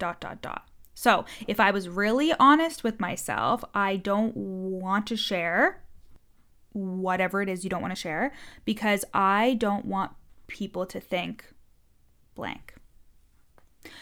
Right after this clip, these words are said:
So take some time, make a whole ritual out of it, light a candle,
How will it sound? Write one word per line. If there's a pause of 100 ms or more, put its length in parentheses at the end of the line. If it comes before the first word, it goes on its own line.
(220)
So
take
some
time, (320)
make
a
whole
ritual
out
of
it, (280)
light
a
candle,